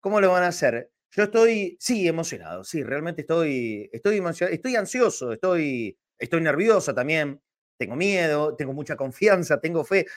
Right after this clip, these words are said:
tengo todos los sentimientos juntos que se puede tener en, eh, en un día de un partido tan importante como el de hoy. Eh, hace un ratito, mientras comía, pensaba, "Che, ¿este será el Racing Boca más importante de la historia?".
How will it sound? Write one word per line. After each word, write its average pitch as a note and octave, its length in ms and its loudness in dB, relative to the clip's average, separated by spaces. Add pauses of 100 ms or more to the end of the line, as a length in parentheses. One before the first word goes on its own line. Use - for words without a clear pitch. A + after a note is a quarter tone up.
(100)
tengo C#3+ 220 -2
todos G#3 180 2
los F3 100 0
sentimientos D3+ 420 -4
juntos E3 280 -2
que C#3 100 -10
se A#2+ 120 -10
puede D#3 300 2
tener C#3+ 380 0 (300)
en, C3+ 240 -2
eh, A#2+ 200 -4
en D3 120 -2
un D#3 100 -2
día F3+ 360 4 (180)
de D3 140 2
un F3+ 100 2
partido F3 400 2
tan G3 160 4
importante F3+ 720 -2 (240)
como D3 480 2
el D3+ 160 2
de D#3 160 4
hoy. A#2 280 0 (300)
Eh, C#3+ 80 -18 (100)
hace A3 200 -4
un B3 60 -4
ratito, A3 380 -2
mientras G#3+ 260 -2
comía, A3 400 0
pensaba, D#3 540 0 (1040)
"Che, B3+ 120 0
¿este C4 140 -2
será G#3+ 340 2
el C#3+ 640 -2
Racing F#3 300 -6
Boca F#3+ 200 0
más F3 180 -2
importante E3+ 420 0
de D#3 80 0
la C3+ 60 0
historia?". F#3+ 500 -4